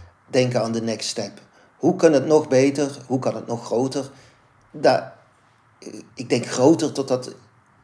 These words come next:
overdreven is, want dat hoeft echt niet meer. Ik denk dat het belangrijkste is, hoe kun je op dit, eh, niveau handhaven? Ja, en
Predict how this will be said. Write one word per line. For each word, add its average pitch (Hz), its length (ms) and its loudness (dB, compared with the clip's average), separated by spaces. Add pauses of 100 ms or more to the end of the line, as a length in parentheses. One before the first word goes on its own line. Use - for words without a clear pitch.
(180)
overdreven 120 600 0
is, 135 140 -2
want 107 120 -10
dat 107 120 -6
hoeft 120 220 -8
echt 131 200 -4
niet 123 100 -4
meer. 120 300 0 (240)
Ik 117 100 -10
denk 123 140 0
dat 110 80 -6
het 113 80 -4
belangrijkste 117 500 -2
is, 113 80 -6
hoe 123 120 -6
kun 123 120 -4
je 110 80 0
op 107 100 -6
dit, 117 220 -6
eh, 117 160 -2
niveau 113 380 -2
handhaven? 120 680 -2 (560)
Ja, 139 160 0
en 147 140 -2